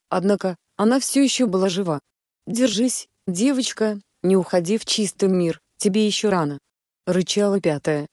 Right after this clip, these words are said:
сжимая большие пальцы на висках Кунаичи. Спустя четверть часа усиленной борьбы,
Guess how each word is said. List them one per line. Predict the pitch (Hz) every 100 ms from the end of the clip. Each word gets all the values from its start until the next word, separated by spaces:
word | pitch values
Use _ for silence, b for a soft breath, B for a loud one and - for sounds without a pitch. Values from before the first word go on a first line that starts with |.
| _
сжимая | 180 170 196 202
большие | 185 185 - 202
пальцы | 185 233 220 196
на | 196
висках | 180 - 196 180 -
Кунаичи. | 196 190 190 - 143 135 _ _ _ _
Спустя | - - 214 - 170
четверть | - 185 - 165
часа | - 233 - 214
усиленной | - 226 214 214 208
борьбы, | 190 202 180 269